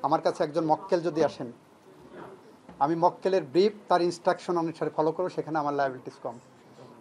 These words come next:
কিন্তু মানবাধিকার কর্মী হিসাবে, একজন আইনজীবী হিসাবে, এই দ্বিতীয় প্রজন্মের মুক্তিযুদ্ধের একজন স-, মুক্তিযোদ্ধা হিসাবে আমি মনে করি এদেশে গণতন্ত্র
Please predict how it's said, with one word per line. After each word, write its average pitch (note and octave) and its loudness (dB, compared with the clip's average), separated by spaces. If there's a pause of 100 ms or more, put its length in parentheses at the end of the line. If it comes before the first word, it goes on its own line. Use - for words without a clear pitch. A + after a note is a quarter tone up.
(100)
কিন্তু D#3 0
মানবাধিকার G3 8
কর্মী F#3 4
হিসাবে, D#3 -2 (680)
একজন D#3 4
আইনজীবী F#3+ 8
হিসাবে, E3 0 (720)
এই F3 6
দ্বিতীয় F#3+ 4
প্রজন্মের G3+ 4
মুক্তিযুদ্ধের E3+ 0 (1300)
একজন D#3+ 4
স-, - -8 (340)
মুক্তিযোদ্ধা F#3 2
হিসাবে C3+ 0 (640)
আমি E3+ 4
মনে F3+ 4
করি F#3+ -2 (540)
এদেশে G3 4 (600)
গণতন্ত্র G3 4